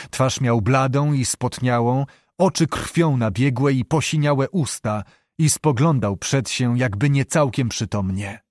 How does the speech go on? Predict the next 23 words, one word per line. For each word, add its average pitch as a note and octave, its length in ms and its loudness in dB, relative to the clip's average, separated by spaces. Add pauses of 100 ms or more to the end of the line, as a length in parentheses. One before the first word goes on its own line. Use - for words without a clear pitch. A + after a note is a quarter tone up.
(200)
„Co F#3 200 4
ci - 160 -4
jest?” A#2+ 300 -4 (340)
zapytał D3 500 2
z G#2+ 120 -2
niepokojem C#3 520 0
Maćko. A2+ 560 -4 (240)
„Nic. F#3 460 2 (560)
Jeno E3 300 4
mu F3 140 6
trudzon C#3+ 420 4
bardzo. A2 560 -2 (420)
Pomóżcie F#3+ 580 4
mi C#3+ 140 4
stanąć E3 460 2
na D#3 120 4
nogach”. A2 520 0 (400)
Maćko D#3+ 340 2
zasunął C#3+ 520 2
mu B2 160 0
ręce C3+ 320 2
pod - 200 -6
pachy C#3 400 0